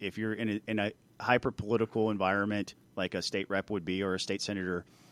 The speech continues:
you don't want to be seen as that guy who's stepping out of line with his party to,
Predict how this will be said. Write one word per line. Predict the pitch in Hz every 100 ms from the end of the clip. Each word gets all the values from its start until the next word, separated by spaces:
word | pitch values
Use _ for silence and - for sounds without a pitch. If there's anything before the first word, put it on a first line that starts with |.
| - -
you | 113
don't | 127 123
want | 113
to |
be | 110
seen | 101 104 101 95
as | 90 87
that | - 87 -
guy | 92 78 71 76 -
who's | - 104
stepping | - 107 98 92
out | 90 - - -
of | 98
line | 104 95 90
with | 90
his | 85 -
party | 135 127 87 85 - - - - -
to, | - 107 98 92 92 92 90